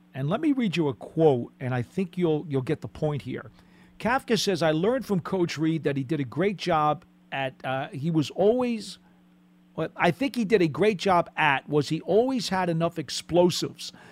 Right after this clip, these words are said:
enough stuff to take advantage of a defense and really make them think about it,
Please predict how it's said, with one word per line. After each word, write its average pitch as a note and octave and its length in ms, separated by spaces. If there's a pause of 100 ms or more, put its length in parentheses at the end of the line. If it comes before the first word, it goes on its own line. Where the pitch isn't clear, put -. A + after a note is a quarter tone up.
(260)
enough E3+ 340
stuff - 380
to G3 100
take E3+ 240
advantage E3 480
of G#3+ 80
a G#3+ 60
defense C#3 640
and C3+ 180
really G3+ 240
make E3+ 260
them D3+ 160
think G#3+ 300
about C3 320
it, - 100